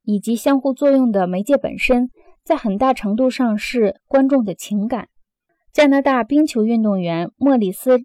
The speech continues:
理查德曾经评说过一些冰球场不佳的音响效果。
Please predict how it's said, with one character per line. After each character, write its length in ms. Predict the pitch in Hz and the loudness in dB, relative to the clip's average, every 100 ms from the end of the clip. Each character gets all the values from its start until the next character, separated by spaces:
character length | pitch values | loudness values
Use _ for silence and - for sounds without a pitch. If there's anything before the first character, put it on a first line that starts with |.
| - | -4
理 180 | 190 | -8
查 260 | 175 - 214 | -8 -4 -4
德 320 | 240 185 214 - | 0 0 0 -2
曾 220 | 208 214 | -2 0
经 240 | 220 226 | 0 -2
评 260 | - 185 214 | -4 -6 -2
说 180 | 269 254 | 0 2
过 160 | 240 | 2
一 100 | 220 | 0
些 200 | 214 240 | -2 -2
冰 220 | 220 269 269 | 0 0 2
球 160 | 254 | 0
场 280 | 254 202 - | -2 -6 -8
不 180 | - 247 | -6 -4
佳 220 | 262 262 | -2 0
的 160 | 254 196 | 0 0
音 180 | 233 269 | 2 0
响 180 | 202 | -2
效 260 | 277 285 277 | -4 -2 -2
果。 260 | 208 - | -4 -12